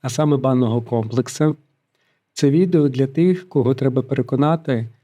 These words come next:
що нескладний на перший погляд бізнес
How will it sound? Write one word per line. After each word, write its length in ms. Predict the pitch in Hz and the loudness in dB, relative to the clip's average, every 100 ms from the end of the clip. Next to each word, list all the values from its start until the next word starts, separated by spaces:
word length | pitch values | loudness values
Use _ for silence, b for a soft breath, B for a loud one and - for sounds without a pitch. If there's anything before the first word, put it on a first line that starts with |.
| _ | _
що 420 | - - 139 131 135 | -16 -2 0 2 2
нескладний 680 | 151 - 170 170 165 147 | -2 0 0 2 4 4
на 120 | 127 | 2
перший 360 | 117 127 - 131 | 0 -2 -2 -4
погляд 380 | - 127 110 120 | 0 0 0 -2
бізнес 500 | 117 180 190 180 | -2 2 4 2